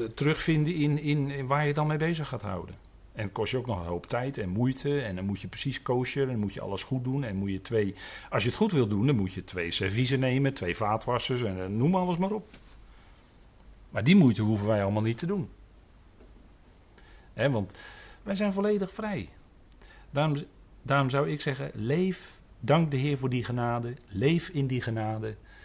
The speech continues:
Je bent niet meer in de schaduw, maar je leeft in het volle licht van Christus. Dat is geopenbaard, hè? Want al wat openbaar maakt is licht. En dan komt tegelijkertijd, dat komt ook gelijk met de waarheid, hè? Met waarheid komt ook licht.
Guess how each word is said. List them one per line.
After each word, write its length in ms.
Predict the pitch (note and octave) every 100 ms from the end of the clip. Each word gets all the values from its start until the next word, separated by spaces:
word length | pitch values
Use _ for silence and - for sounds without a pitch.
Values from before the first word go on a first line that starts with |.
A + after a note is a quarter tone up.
| - - - -
Je 120 | F#2+
bent 220 | F#2+ F#2
niet 160 | C#3 F3+
meer 140 | E3+
in 120 | D3+
de 60 | C3+
schaduw, 480 | - G#2+ G2+ G2 G2+
maar 180 | F#2+
je 180 | F2 F2
leeft 300 | F2+ F#2 -
in 120 | F#2+
het 160 | E2 -
volle 460 | - - D3+ F3+ D3+
licht 260 | C#3+ -
van 140 | - G#2+
Christus. 640 | F#2 - - - - - - - - - - - - - - - -
Dat 180 | A#2+ C#3+
is 120 | C#3
geopenbaard, 640 | - C3+ A#2 G#2 D#2+ D2+ E2
hè? 140 | A2+
Want 280 | A2 E2+ -
al 320 | D3 D#3 D#3+
wat 180 | C#3+ G#2+
openbaar 560 | A2 G2 F2 F2+ A#2 A#2
maakt 340 | G#2+ G#2+ -
is 140 | G#2+ F#2
licht. 520 | F#2+ F#2+ - - - - - - - - - - -
En 120 | - E2+
dan 140 | E2+
komt 360 | A#2+ A2 - -
tegelijkertijd, 920 | A#2+ A2+ A2+ G#2 G2+ G2 F#2+ F#2 - - - - - - - - - -
dat 280 | - G#2 -
komt 260 | A#2+ A2 -
ook 200 | G#2+ -
gelijk 340 | A2 C3 C3
met 140 | B2+
de 60 | A2
waarheid, 460 | A2+ G2 E2 E2 G#2+
hè? 160 | B2
Met 300 | A2 B2+ B2
waarheid 560 | G#2+ B2 B2+ A2 A2+ -
komt 240 | A#2 A2
ook 200 | G#2+ F#2+
licht. 500 | G2 B2 - - -